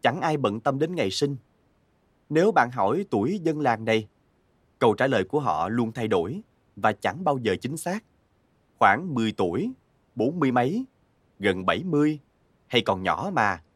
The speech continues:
lớn tuổi rồi, già lắm đó. Mấy tuổi cũng được, P K còn nhớ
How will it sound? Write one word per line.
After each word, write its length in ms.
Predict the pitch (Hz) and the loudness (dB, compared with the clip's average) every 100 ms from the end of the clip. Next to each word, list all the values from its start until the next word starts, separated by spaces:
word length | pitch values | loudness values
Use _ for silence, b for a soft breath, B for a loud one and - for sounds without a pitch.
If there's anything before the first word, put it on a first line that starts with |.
| _ _ - | _ _ -4
lớn 300 | 101 113 185 | 0 0 0
tuổi 240 | 95 92 156 | -4 -4 -2
rồi, 380 | 104 95 92 - _ _ - | 0 0 -2 -6 _ _ -4
già 280 | 92 80 80 | -2 -2 -4
lắm 200 | 90 120 | -4 0
đó. 360 | 110 165 240 - _ _ _ _ _ _ _ _ - | 0 -2 -10 -18 _ _ _ _ _ _ _ _ -2
Mấy 240 | 113 175 185 | 0 2 2
tuổi 140 | 110 | 0
cũng 180 | 139 147 | 0 0
được, 180 | 110 143 _ _ _ _ | 0 0 _ _ _ _
P 20 | |
K 200 | 151 135 135 127 131 131 | 0 2 2 2 0 0
còn 200 | 101 110 | -2 2
nhớ 140 | 113 | 0